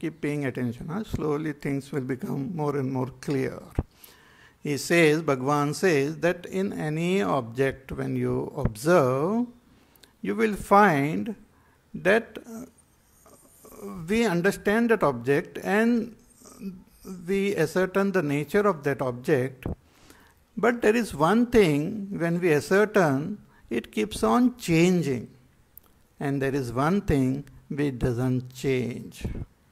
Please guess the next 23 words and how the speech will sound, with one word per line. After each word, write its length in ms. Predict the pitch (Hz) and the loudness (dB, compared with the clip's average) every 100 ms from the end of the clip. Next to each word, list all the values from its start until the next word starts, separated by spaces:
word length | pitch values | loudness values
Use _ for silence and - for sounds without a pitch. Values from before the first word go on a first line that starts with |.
| _ _ | _ _
Hmm? 340 | 147 151 180 214 - _ _ _ _ _ _ _ _ _ _ | -8 -8 -8 -10 -14 _ _ _ _ _ _ _ _ _ _
For 200 | - 143 | -6 -4
example, 680 | 123 120 127 127 127 - - - _ _ _ _ _ - - - | -2 -2 -2 -2 -4 -8 -10 -20 _ _ _ _ _ -20 -18 -10
let 260 | 143 131 | -8 -6
us 140 | 139 - | -6 -6
take 240 | - 117 | -12 -8
another 380 | 131 135 135 127 | -4 -2 -2 -4
example 600 | 104 104 127 - - 196 - _ - - _ _ _ _ _ - - - _ _ | -6 -8 -10 -10 -14 -14 -16 _ -12 -12 _ _ _ _ _ -20 -20 -20 _ _
of 320 | 147 147 - - 180 | 0 0 0 -8 -8
gold 640 | 139 147 147 156 175 202 202 _ _ - | 4 8 8 8 6 2 -6 _ _ -12
and 260 | 156 143 127 | -6 -4 0
gold 400 | 139 139 131 - | 4 4 2 -4
ornaments. 1000 | 143 135 143 139 123 - - - - - - - - - - _ _ _ - - | -4 -2 -2 -2 -4 -8 -16 -14 -14 -16 -20 -20 -20 -20 -20 _ _ _ -20 -8
Let 180 | 180 202 | -6 -4
us 100 | 190 | -6
say 240 | - 170 | -2 0
there 220 | 165 151 | 2 4
are 160 | 147 143 | 4 2
many, 340 | 143 127 135 | 0 0 0
many 300 | 143 139 139 | 0 0 0
gold 400 | 123 123 127 127 123 | 0 2 4 2 -2
ornaments 800 | 156 127 131 147 151 151 147 | -6 -4 -2 -2 -2 -2 -4
are 160 | 123 110 | -6 -8